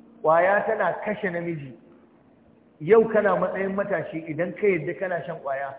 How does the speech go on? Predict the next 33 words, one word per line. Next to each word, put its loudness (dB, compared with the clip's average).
to -6
za 0
ka -4
zo -4
kusantan -4
mace -8
ma -6
zai -4
gagare -8
ka, -12
ballantana -12
ka -10
haihu -8
ka -14
samu -14
yaya. -10
الضعف -2
الجنسي -8
عند -2
الرجال. -4
Idan 2
mata 0
ne, -12
in -2
mace -4
ce, -10
duk 2
wacce 2
take -6
mu'amala -4
da -8
kayan -4
kwayoyi -2